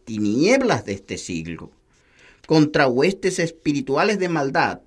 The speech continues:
en los lugares celestes". Esa es la verdadera batalla, la verdadera lucha. Está contra los poderes de este mundo oscuro, contra las fuerzas espirituales de maldad. Y este método que tiene Satanás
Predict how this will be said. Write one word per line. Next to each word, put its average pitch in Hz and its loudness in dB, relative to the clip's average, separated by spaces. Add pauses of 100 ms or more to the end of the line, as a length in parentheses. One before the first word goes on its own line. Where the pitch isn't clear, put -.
(160)
en 156 4
los 127 2
lugares 127 0
celestes". - -10 (600)
Esa 104 -4
es 113 -2
la 131 6
verdadera 127 2
batalla, 180 4
la 143 4
verdadera 139 2
lucha. 104 -6
Está 143 -2
contra 208 0
los 127 0
poderes 147 0
de 131 -2
este 104 -4
mundo 151 4
oscuro, - -8
contra 196 2
las 120 -2
fuerzas 190 -2
espirituales 143 0
de 117 -4
maldad. 85 -6
Y 95 -8
este 113 -6
método 120 -2
que 85 -6
tiene 180 -2
Satanás 107 -6